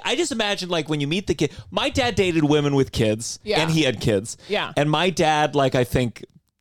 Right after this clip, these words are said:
Speaker 1: uh, had the unfortunate philosophy where he was like, "I don't need to like the kids. I'm just with her, and the kids are there sometimes."
Speaker 2: But
Speaker 1: And
Speaker 2: I
Speaker 1: it was like,
Speaker 2: yeah.
Speaker 1: you I, I,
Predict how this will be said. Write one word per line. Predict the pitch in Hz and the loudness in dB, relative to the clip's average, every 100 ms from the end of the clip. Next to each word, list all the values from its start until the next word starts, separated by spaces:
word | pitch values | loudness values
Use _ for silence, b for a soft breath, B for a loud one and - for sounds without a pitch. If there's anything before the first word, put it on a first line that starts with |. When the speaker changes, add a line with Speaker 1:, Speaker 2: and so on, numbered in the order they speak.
| - - | -20 -16
Speaker 1:
uh, | - 67 - | -12 -12 -10
had | 101 113 113 | -4 -2 2
the | |
unfortunate | 123 117 135 156 - 160 | 0 0 2 2 0 -2
philosophy | 135 135 123 127 123 135 123 | 0 2 2 0 -2 -2 0
where | 117 | 2
he | 123 | 2
was | 120 | 2
like, | 117 113 - b b b _ | 0 0 -4 b b b _
"I | 143 180 | 0 2
don't | 180 165 | 2 2
need | 175 175 | 0 2
to | 160 | 2
like | 139 131 - | 4 2 0
the | 120 | -6
kids. | - 120 113 110 - - - b b b _ | 0 0 2 -2 -8 -10 -14 b b b _
I'm | 131 135 | -2 0
just | 143 - 131 | -2 -4 0
with | 131 139 - | 4 4 4
her, | 147 127 123 123 b b b | 4 6 4 2 b b b
and | 117 123 | -2 -2
the | |
kids | - 143 | 0 2
are | 131 | 2
there | 117 127 120 | 4 4 2
sometimes." | - 113 113 104 101 104 104 - b b | 0 -4 -2 -2 -2 -6 -10 -14 b b
Speaker 2:
But | 226 | 0
Speaker 1:
And | 151 | 2
Speaker 2:
I | |
Speaker 1:
it | 156 | 2
was | 151 | 2
like, | 160 151 | 2 2
Speaker 2:
yeah. | 180 156 | 2 2
Speaker 1:
you | 175 202 196 185 - _ _ b b _ | 4 4 4 0 -6 _ _ b b _
I, | 113 - | -8 -8
I, | - | -10